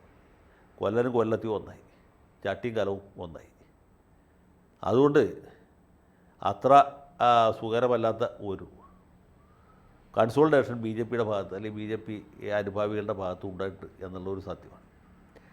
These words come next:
ഈ രണ്ട് ഘടകങ്ങളും സത്യത്തിൽ രാഹുലിന് ചെറിയ ബുദ്ധിമുട്ടുണ്ടാക്കും. എങ്കിൽ പോലും മണ്ഡലത്തിൻ്റെ സ്വഭാവം അനുസരിച്ചും പ്രചാരണത്തിൻ്റെ ശക്തി വെച്ചും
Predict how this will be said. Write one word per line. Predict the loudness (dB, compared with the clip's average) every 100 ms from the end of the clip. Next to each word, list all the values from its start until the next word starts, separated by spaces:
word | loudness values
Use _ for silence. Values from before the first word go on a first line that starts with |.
| -20 -4
ഈ | 2 6
രണ്ട് | 6 6 2 2
ഘടകങ്ങളും | 4 4 4 0 -2 -4 -4
സത്യത്തിൽ | -2 -2 -6 0 4
രാഹുലിന് | 4 2 -6 -4
ചെറിയ | -4 -2 -6
ബുദ്ധിമുട്ടുണ്ടാക്കും. | -6 -8 -2 -2 -2 -4
എങ്കിൽ | -6 -6 -6
പോലും | -10 -12 -20 -20 -20 -20 -20 _ -20 -4
മണ്ഡലത്തിൻ്റെ | -2 4 4 4 2 6
സ്വഭാവം | 8 8 6
അനുസരിച്ചും | 4 -2 -8 -12 -20 -20 -20 -20 -20 -20 -20 -6 4
പ്രചാരണത്തിൻ്റെ | 6 8 8 6 4 2 2
ശക്തി | 0 -4
വെച്ചും | -8 -10